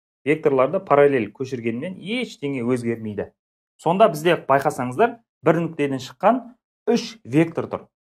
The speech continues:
Астындағы екі вектор ол параллелепипедтің несін, астындағы жағын беріп тұр, ал мынау үшінші вектор ол оның бүйір қырын беріп жатыр. Осы үш вектордың аралас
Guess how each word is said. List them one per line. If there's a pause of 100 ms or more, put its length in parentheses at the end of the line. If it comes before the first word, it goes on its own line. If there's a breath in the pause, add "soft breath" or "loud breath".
(340)
Астындағы
екі
вектор
ол (240)
параллелепипедтің
несін, (160)
астындағы (480)
жағын
беріп
тұр,
ал
мынау (100)
үшінші
вектор (260)
ол
оның
бүйір
қырын
беріп
жатыр. (360)
Осы (100)
үш
вектордың (720)
аралас